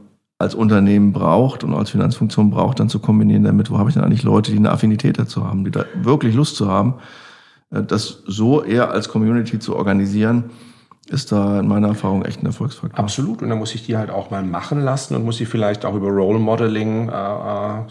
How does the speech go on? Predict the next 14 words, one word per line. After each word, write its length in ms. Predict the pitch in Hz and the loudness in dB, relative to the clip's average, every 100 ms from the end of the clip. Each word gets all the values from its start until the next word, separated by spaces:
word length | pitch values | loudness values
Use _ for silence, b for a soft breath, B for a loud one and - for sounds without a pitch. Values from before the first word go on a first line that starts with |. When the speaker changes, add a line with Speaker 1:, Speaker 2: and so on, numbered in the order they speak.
| - | -6
Speaker 2:
die 60 | |
richtigen 400 | 104 107 - 98 | -4 -4 -4 -6
Signale, 560 | 95 - - 90 117 147 | -6 -6 -8 -4 -4 -4
wie 80 | 123 | -4
du 80 | 117 | -4
gerade 220 | 123 117 | -4 -6
schön 200 | - 117 | -4 -6
formuliert 520 | 113 104 101 101 104 | -6 -6 -4 -6 -4
hast, 380 | 117 117 - b b b b | -4 -6 -10 b b b b
schicken, 400 | - 113 - 117 | -10 -10 -8 -10
dass 180 | - - | -8 -8
das 160 | 117 113 | -8 -4
gut 220 | - - | -4 -4
ist. 240 | - - | -6 -10